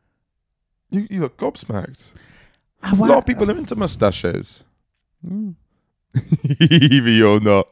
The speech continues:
Speaker 2: I just, it's just not for me, is it?
Speaker 1: I, I, but I just wanna try it. Worst comes to worst is I'll, I just don't do it.
Speaker 2: How long will it take to grow the beard back?
Speaker 1: Month or two.
Speaker 2: Oh, it's fine.
Speaker 1: Yeah.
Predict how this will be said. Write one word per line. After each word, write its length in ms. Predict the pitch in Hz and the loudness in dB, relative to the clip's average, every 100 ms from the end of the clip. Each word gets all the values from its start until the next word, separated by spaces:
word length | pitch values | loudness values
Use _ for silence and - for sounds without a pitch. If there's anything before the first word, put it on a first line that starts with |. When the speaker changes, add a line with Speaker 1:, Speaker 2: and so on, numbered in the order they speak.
| - | -8
Speaker 2:
I 280 | 131 175 180 | -4 -2 -2
just, 360 | 139 110 - | -4 -8 -12
it's 320 | 107 104 107 | -16 -16 -16
just 240 | - 151 - | -14 -14 -12
not 220 | 107 - 76 - | -14 -12 -20 -20
for 80 | 95 | -16
me, 360 | 92 98 98 | -12 -10 -10
is 140 | 98 87 | -12 -2
it? 60 | |
Speaker 1:
I, 160 | 170 208 | 0 2
I, 40 | |
but 180 | 190 220 | 0 0
I 80 | 202 | -2
just 140 | 208 | -4
wanna 140 | 220 185 | -4 -4
try 280 | - 185 | -2 0
it. 140 | 208 131 | 2 0
Worst 260 | 175 185 | 0 -2
comes 160 | - 123 | -2 -4
to 60 | 107 | -2
worst 340 | 117 101 92 | -2 -2 -2
is 120 | 113 | -4
I'll, 340 | 127 131 127 120 _ _ - | 0 0 0 -6 _ _ -8
I 60 | 127 | -8
just 260 | - 107 | -8 -6
don't 180 | - 127 | -2 -2
do 120 | 151 196 | 0 -2
it. 180 | - _ _ _ _ - | -4 _ _ _ _ -6
Speaker 2:
How 180 | 170 | -4
long 220 | 180 180 160 | -2 -4 -4
will 140 | 170 | -6
it 120 | 151 | -6
take 240 | 123 151 120 | -8 -10 -10
to 100 | 139 | -14
grow 260 | 123 135 123 | -8 -6 -4
the 140 | 117 | -6
beard 420 | 117 117 131 135 | -4 -4 -6 -8
back? 240 | 143 143 - | -8 -8 -12
Speaker 1:
Month 320 | - 95 98 104 | -6 -4 -2 -6
or 60 | |
two. 340 | - 120 127 120 _ - | -2 2 2 0 _ -18
Speaker 2:
Oh, 400 | 110 107 104 104 | -14 -12 -12 -10
it's 300 | 104 - - | -12 -12 -16
fine. 500 | - 90 92 95 95 _ _ _ | -18 -18 -14 -14 -16 _ _ _
Speaker 1:
Yeah. 260 | 92 78 | -2 -2